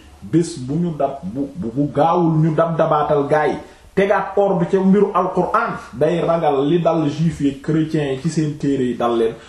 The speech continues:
Mu ñëw moom Seydina Hudayfa ibn al-Yaman radiyallahu anhuma ci yoon ci Seydina Uthman dal di koy nettali mbir mi. Ne ko, ne ko, "Nit ñi de wuute nañ ci Alquran.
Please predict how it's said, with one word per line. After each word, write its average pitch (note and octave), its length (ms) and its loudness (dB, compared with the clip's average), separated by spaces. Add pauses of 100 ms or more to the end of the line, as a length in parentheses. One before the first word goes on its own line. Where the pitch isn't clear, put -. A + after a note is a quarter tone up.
(160)
Mu C#3+ 140 2
ñëw B3 340 4 (280)
moom D3 220 0
Seydina D3 580 2
Hudayfa F3+ 480 0
ibn E3 200 4
al-Yaman D#3 580 0 (240)
radiyallahu D3+ 600 0
anhuma C3 360 -2
ci D#3+ 120 -4
yoon E3+ 160 0 (180)
ci G#3+ 100 0
Seydina F#3 600 2
Uthman F3+ 320 0 (340)
dal D#3 420 0
di D3 120 0
koy C#3 240 0
nettali D#3+ 640 0
mbir D3 280 2
mi. F#2+ 140 -6 (1900)
Ne C3+ 220 0
ko, A#3+ 120 2 (2250)
ne E3 220 2
ko, D#3+ 80 -6 (580)
"Nit E3 320 2
ñi F3+ 160 6
de D#3+ 100 4
wuute E3+ 380 2
nañ D#3+ 240 2
ci D#3 80 -4
Alquran. C3 600 -4